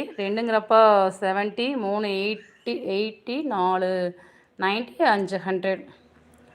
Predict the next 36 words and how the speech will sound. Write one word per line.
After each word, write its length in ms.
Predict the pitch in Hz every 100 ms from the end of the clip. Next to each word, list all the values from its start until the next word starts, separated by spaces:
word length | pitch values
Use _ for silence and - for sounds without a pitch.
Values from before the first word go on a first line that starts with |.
| _ - -
உங்களுக்கு 320 | - 233 240
கண்டிப்பா 300 | 220 247 247 277
ஷிப்பிங் 320 | 269 262 269
சார்ஜ் 280 | 269 254 226
இருக்கு. 340 | 226 240 254
அது 200 | 233 214
பே 180 | 226 226
பண்ணி 220 | 233 240
தான் 240 | 240 214
ஆகணும். 260 | 196 208 175 - - - _ _ -
ஆனா 440 | 226 240 240 277
ஆஃபர் 280 | 339 339 339
பொறுத்த 200 | 302 247 240
வரைக்கும் 360 | 226 269 302 214
அஞ்சு 260 | 226 247
ஒட்டுக்கு 300 | 226 233 262
ஆர்டர் 260 | 247 220 208
பண்ணீங்கன்னா 340 | 202 214 220
ஆஃபர் 280 | 208 214 220
இருக்கு. 340 | 196 - 247 320 -
அதுல 240 | 196 202 202
எந்த 180 | 202 208
பிரச்சனையும் 380 | 220 - 214 202
இல்ல. 200 | 208 311 285 - _ _ _ _ - -
அப்ப 160 | - 214 214 226
ஆஃபர் 280 | 233 269 240
ஹண்ட்ரட் 360 | 220 220 220
ருப்பீஸ் 260 | 208 247 240 196
வந்துருமில்ல 500 | 208 214 208 202 202
உங்களுக்கு. 500 | 196 190 202 202 190 _ _ _ _ _ - - - - - - - - -
இது 160 | 254 254 269
வந்து 140 | 277
ஒரு 160 | 262 202
கிரே 320 | 226 240 247
கலர் 280 | 247 240 233
மேங்கோ 300 | 208 214